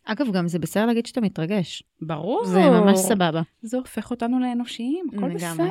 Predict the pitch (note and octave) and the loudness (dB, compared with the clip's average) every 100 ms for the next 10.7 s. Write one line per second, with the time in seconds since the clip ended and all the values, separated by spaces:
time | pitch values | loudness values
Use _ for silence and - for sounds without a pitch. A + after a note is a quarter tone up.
0 | E4 G#3+ F3+ E3+ G3 F3+ G#3+ G3+ G3 F#3+ | 0 0 0 -2 -2 0 0 0 -2 -2
1 | G3 F3+ D#3+ F#3 E3+ E3+ E3+ E3+ E3 E3+ | -4 -6 -6 -6 -4 -6 -6 -10 -10 -12
2 | _ _ _ E3+ F3 E3+ E3+ - E4 D4+ | _ _ _ 0 2 4 2 2 2 0
3 | - F#3+ C#4+ D#4 F3+ C#3+ E3 A3+ - - | -2 2 4 4 0 -4 -2 -4 -6 -20
4 | _ _ - - C4 C4+ A#3 A#3+ A#3 G3 | _ _ -20 -2 0 2 -2 -4 -4 -2
5 | F3+ B3+ E4+ E4+ _ _ - F3 - C#4 | -4 0 -2 -4 _ _ -14 -12 -6 0
6 | D#4+ D4+ - A#3 B3+ - E3 D#3 G#3+ A3+ | 0 -2 -4 -2 -2 -4 -4 -2 -2 -4
7 | B3 - B3+ A3 - - - F#3+ D#3 C3+ | -6 -6 -2 -4 -4 -10 -2 0 0 -2
8 | D3 B2 - C#3+ B2 - E3+ E3+ - F3 | -6 -8 -6 -6 -6 -6 -6 -8 -8 0
9 | G#3+ C#4 D#4 B3 F3+ D#3+ - F#3 G3 G3+ | 4 6 6 4 0 -4 -4 -4 -2 -6
10 | - _ _ _ _ F#3 | -10 _ _ _ _ -4